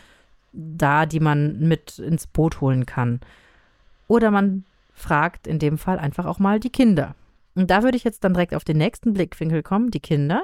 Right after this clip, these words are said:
die Lernenden. Häufig haben die eine Idee, was sie brauchen.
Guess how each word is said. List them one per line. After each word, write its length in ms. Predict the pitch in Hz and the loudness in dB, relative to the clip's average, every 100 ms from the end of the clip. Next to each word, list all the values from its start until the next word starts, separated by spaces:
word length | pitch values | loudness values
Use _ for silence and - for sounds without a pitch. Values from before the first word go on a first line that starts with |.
| - | -4
die 60 | 190 | -2
Lernenden. 520 | 151 143 160 175 285 - _ _ _ _ _ _ _ _ - | 0 0 0 0 -4 -8 _ _ _ _ _ _ _ _ -2
Häufig 540 | 233 330 - 196 - - - | 0 0 0 -2 -4 -20 -20
haben 400 | - 226 240 233 | -2 2 4 2
die 160 | 208 220 | 2 2
eine 100 | 208 | 2
Idee, 320 | 175 175 381 - | 0 -2 -2 0
was 160 | 175 | -2
sie 100 | 143 | -2
brauchen. 560 | - 117 - - 135 | -6 -6 -12 -12 -12